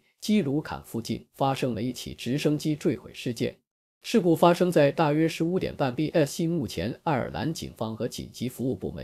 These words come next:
已经赶到现场。这则突发新闻仍在不断更新中，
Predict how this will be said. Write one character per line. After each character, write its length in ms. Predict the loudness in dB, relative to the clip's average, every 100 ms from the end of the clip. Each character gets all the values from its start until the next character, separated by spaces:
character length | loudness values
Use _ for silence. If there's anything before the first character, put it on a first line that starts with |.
| -10
已 120 | -8
经 180 | -6 -6
赶 180 | -8 -8
到 100 | -6
现 220 | -2 -2
场。 200 | -4 -20 _ _ _ _
这 140 | 6 8
则 160 | 6
突 220 | 4 0
发 180 | 2 2
新 220 | 2 0
闻 200 | 0 -4
仍 160 | -4 -4
在 200 | -2 -4
不 160 | -4 -2
断 180 | -2 -2
更 200 | -4 0
新 200 | -2 0
中， 240 | -2